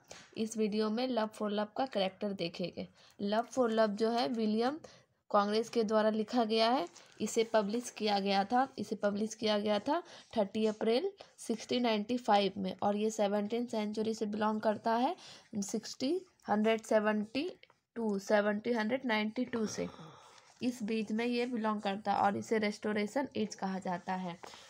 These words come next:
तो इसमें कि टोटल कैरेक्टर है, ये Love for Love, Love for Love जो कॉमेडी है, ये comedy of manners है, और इसमें ना टू फ्रेंड है, there are two friend।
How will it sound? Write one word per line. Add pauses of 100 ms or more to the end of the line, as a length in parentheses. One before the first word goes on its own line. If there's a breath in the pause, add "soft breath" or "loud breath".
(140 loud breath)
तो
इसमें
कि
टोटल
कैरेक्टर
है, (1080 loud breath)
ये
Love
for
Love, (300)
Love (120)
for
Love
जो
कॉमेडी
है,
ये (120)
comedy
of
manners
है, (360 loud breath)
और
इसमें
ना
टू
फ्रेंड
है,
there
are
two
friend।